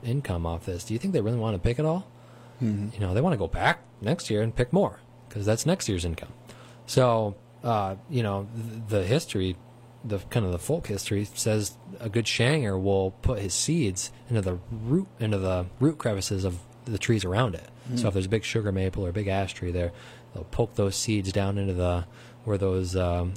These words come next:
Speaker 1: root flares come together up into the crotch of the tree. So when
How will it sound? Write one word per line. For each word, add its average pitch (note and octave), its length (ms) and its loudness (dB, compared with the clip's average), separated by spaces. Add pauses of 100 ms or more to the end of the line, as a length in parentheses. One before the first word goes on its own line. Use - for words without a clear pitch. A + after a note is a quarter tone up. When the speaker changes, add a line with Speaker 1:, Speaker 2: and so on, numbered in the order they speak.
Speaker 1:
root B2+ 220 2
flares F#2+ 440 0
come G#2 200 0
together F#2+ 400 2
up D#2+ 140 -2
into G2+ 140 -2
the - 100 -12
crotch G2+ 360 0
of E2+ 60 -8
the E2+ 60 -12
tree. A#2 340 0
So - 160 -2
when F#2+ 380 0